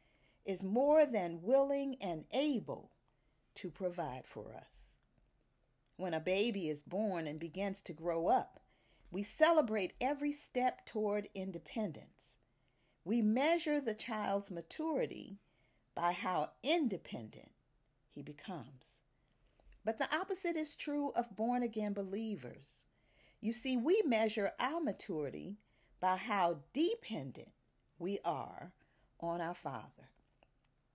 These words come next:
The more we know him, the more we depend on him for every need, large and small. We begin to understand that it is not an unusual thing for God to do the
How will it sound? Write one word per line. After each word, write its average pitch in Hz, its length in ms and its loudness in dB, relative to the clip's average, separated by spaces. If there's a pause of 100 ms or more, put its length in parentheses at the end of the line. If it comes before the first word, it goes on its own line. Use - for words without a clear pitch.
(760)
The 180 80 -4
more 226 280 6
we 220 180 2
know 214 340 4
him, 269 440 -4 (640)
the 180 100 2
more 226 340 6
we 214 160 0
depend 247 600 -2
on 151 180 0
him 135 300 -8
for - 220 0 (120)
every 269 400 -2
need, 131 440 -10 (500)
large 170 560 2
and 165 160 -6
small. 135 600 -10 (800)
We 233 140 2
begin 247 400 0
to - 220 -4
understand 254 640 0
that 196 180 2
it 240 100 4
is 208 220 2
not 220 640 0 (400)
an 214 140 2
unusual 170 840 0
thing 117 520 -6 (420)
for 185 200 2
God 240 480 4
to 160 140 -2
do 226 340 -2
the 165 160 0